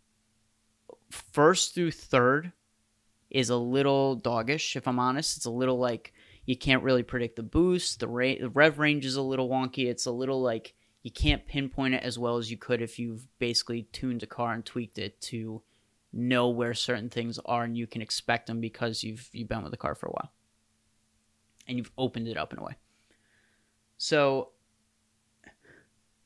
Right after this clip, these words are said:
however, <laughs> midway through third and then going on,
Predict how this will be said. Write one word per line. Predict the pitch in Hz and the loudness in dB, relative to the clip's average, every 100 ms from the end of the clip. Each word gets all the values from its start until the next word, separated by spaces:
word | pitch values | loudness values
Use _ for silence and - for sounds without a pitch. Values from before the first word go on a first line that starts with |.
| _ _ _ _ _ - | _ _ _ _ _ -10
however, | - 147 147 143 87 - - - _ _ | 0 6 6 6 2 -4 -6 -16 _ _
<laughs> | - - - _ | -20 -20 -20 _
midway | 135 135 190 226 214 214 | 2 4 4 4 2 2
through | 202 - 180 | -2 -4 -4
third | 160 - 139 120 113 160 - _ _ _ _ _ _ _ _ 135 | -6 -4 0 2 0 -4 -12 _ _ _ _ _ _ _ _ 0
and | 135 131 | 2 2
then | 131 127 127 - _ 135 | 2 2 -2 -8 _ -8
going | - 131 127 117 - - | 0 2 2 -2 -6 -8
on, | 120 107 64 | -6 -6 -10